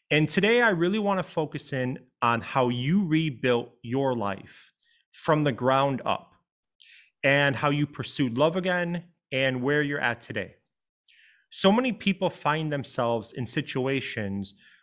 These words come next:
where they have to rebuild their life from the ground up, whether because of a loss,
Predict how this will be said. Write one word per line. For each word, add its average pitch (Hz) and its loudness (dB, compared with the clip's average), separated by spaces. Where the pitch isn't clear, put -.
where 147 4
they 151 2
have 170 2
to 180 -2
rebuild 131 -2
their 113 -2
life - -4
from 143 0
the 143 -6
ground 117 -2
up, - -4
whether 139 2
because 120 -4
of 107 -6
a 107 -2
loss, 143 0